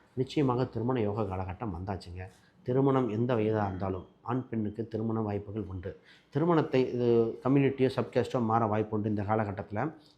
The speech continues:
குறிப்பா கிரகணத்துக்கு அப்புறம் செய்கின்ற திருமணங்கள் அற்புதமாக இருக்கின்றன. கிரகணத்துக்கு முன்னாடி ரொம்ப கேர்ஃபுல்லா பார்த்து போடணும். உங்கள் ஜாதகத்தில் தோஷம் உள்ளது, தோஷம் இல்லாது எது வேணா வச்சுக்கோங்க. அதற்கு பரிகாரம் எங்க இருக்கு அப்படின்னா,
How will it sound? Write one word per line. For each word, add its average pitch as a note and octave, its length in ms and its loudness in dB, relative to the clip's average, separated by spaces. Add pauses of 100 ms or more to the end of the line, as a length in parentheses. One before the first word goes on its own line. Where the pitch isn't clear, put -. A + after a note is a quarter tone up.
குறிப்பா G#3 280 0
கிரகணத்துக்கு D3+ 500 0
அப்புறம் D3 340 2
செய்கின்ற B2+ 320 0
திருமணங்கள் A#2+ 520 0
அற்புதமாக C3 560 4
இருக்கின்றன. G#2 560 -2 (320)
கிரகணத்துக்கு D3 640 0
முன்னாடி D#3 840 2
ரொம்ப D#3 300 -4
கேர்ஃபுல்லா B2 400 0
பார்த்து G#2 300 0
போடணும். G2 420 -4 (460)
உங்கள் D3 360 6
ஜாதகத்தில் D3+ 920 0 (240)
தோஷம் C#3+ 380 4
உள்ளது, C3+ 380 4
தோஷம் B2+ 360 2
இல்லாது A#2+ 340 4
எது C3 240 2
வேணா C3+ 140 4
வச்சுக்கோங்க. G#2+ 460 -4 (420)
அதற்கு G#2+ 440 -10
பரிகாரம் D3+ 480 4
எங்க A2 200 2
இருக்கு G#2+ 220 0
அப்படின்னா, G2+ 600 -4